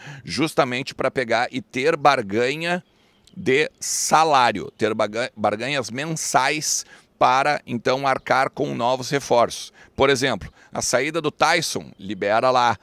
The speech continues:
oitocentos mil na folha. A saída do Edenilson, mais oitocentos mil. Uma saída do David, por exemplo, mais quatrocentos. Se, claro, isso se o Inter pagar os cem mil, vai dar trezentos, né?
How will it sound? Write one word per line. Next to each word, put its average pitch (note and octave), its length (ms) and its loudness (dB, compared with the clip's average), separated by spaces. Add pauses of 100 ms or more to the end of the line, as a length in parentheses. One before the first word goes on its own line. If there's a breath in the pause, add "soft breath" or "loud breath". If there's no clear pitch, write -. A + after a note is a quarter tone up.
(160 soft breath)
oitocentos A2+ 560 -6
mil B2 180 -8
na B2+ 100 -4
folha. A#2+ 440 0 (200 loud breath)
A G2 100 -8
saída C3+ 380 -4
do C#3+ 180 -4
Edenilson, C#3 600 -2 (120)
mais G#2 440 -4
oitocentos C3 520 -4
mil. C3+ 320 0 (240 loud breath)
Uma G#2+ 140 -2
saída D3 340 2
do C#3+ 120 -2
David, C3+ 460 0
por A2 140 -4
exemplo, A#2+ 480 -6
mais F#2+ 400 -2
quatrocentos. C3 880 0 (360 loud breath)
Se, - 240 -6
claro, D3 340 -2 (100)
isso G#2 240 -6
se - 140 -4
o C3 80 -2
Inter B2 220 -2
pagar A#2 240 0
os A#2 100 0
cem B2+ 180 -2
mil, C3 160 0
vai A2 140 0
dar A2 100 0
trezentos, A#2+ 580 -2
né? E2+ 200 -4